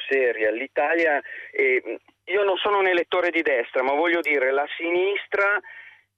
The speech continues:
e questo governo del dentro tutti, eh,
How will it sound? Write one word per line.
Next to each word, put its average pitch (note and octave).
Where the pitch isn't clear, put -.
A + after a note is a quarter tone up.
e C#3+
questo E3+
governo E3
del D3+
dentro E3
tutti, G3
eh, B2+